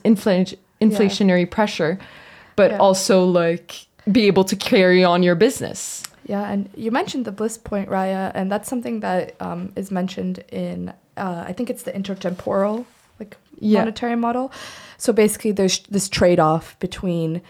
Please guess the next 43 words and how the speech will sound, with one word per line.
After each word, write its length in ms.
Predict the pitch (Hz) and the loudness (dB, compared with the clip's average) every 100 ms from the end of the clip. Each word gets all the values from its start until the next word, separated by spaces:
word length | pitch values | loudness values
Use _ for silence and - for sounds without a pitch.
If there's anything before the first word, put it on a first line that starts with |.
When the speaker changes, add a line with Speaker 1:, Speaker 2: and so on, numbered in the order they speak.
| - - - - | -20 -20 -20 -2
Speaker 2:
how 180 | 233 | 2
much 260 | 226 233 233 | 4 2 2
are 100 | 214 | 0
you 140 | 214 | 0
gonna 720 | 208 196 196 190 185 180 - - _ - - | 2 0 2 4 4 4 0 -6 _ -6 0
tolerate 500 | 208 202 208 214 - | 4 6 6 6 6
a 60 | |
little 180 | 202 196 | 4 4
bit 140 | 196 | 4
of 80 | 190 | 4
a 60 | 185 | 4
rise 360 | 180 180 180 | 4 4 4
inflation 600 | 180 180 - 165 - 214 | 2 0 0 2 4 6
Speaker 1:
Mm-hmm. 80 | 202 | 8
Speaker 2:
for 100 | 185 | 6
a 80 | 180 | 6
decrease 500 | 185 180 - 185 180 | 2 -4 -2 -2 0
in 80 | 180 | -2
output 540 | - 156 - - 190 - - _ - | -2 -4 0 4 4 2 -10 _ -6
and 100 | - | 0
vice 300 | 185 160 170 | 2 2 -2
versa. 480 | - - 180 214 220 | -2 -4 0 2 4
Speaker 1:
Mm-hmm. 140 | 202 190 190 - - - - _ - | 6 4 4 -4 -16 -20 -20 _ -2
Speaker 2:
But 180 | 233 | 0
the 80 | 233 | 0
problem 340 | - 220 349 220 | -2 0 2 2
is, 140 | 196 | 0
like, 160 | 202 - | -6 -4
how 160 | 196 | -4
do 80 | 269 | 0
you 80 | 294 | 2
know 180 | 170 185 | 2 2
where 160 | 220 | 2
this 220 | 165 156 - _ - | 0 -4 -8 _ -6
bliss 260 | - 214 | -4 -4
point 300 | - - - - | -8 -10 -10 -12
is? 160 | - - | -14 2
Speaker 1:
Yeah. 540 | 208 214 220 285 185 180 - - - | 6 8 6 4 0 -4 -10 -16 -4
Speaker 2:
Can 200 | 180 180 | 2 4
you? 280 | 277 370 381 | 4 2 2
Is 140 | 220 | -2
it 100 | 208 | 0
possible? 720 | 165 185 - - 415 440 440 | 0 0 -2 -4 -2 -2 -6